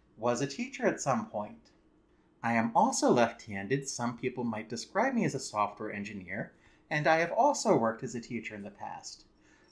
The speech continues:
By Redeemed Zoomer's logic, that means we're the same person.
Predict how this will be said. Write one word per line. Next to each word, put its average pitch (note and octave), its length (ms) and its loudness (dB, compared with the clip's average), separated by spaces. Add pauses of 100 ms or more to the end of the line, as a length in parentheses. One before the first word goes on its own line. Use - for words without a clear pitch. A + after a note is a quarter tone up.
(220)
By D3+ 120 6
Redeemed F3+ 440 2
Zoomer's C#4 420 0
logic, A#2 420 -2
that C3+ 200 4
means C3 220 -4
we're A#2+ 120 -2
the A2+ 120 -4
same G#2+ 300 -8
person. A3 500 -2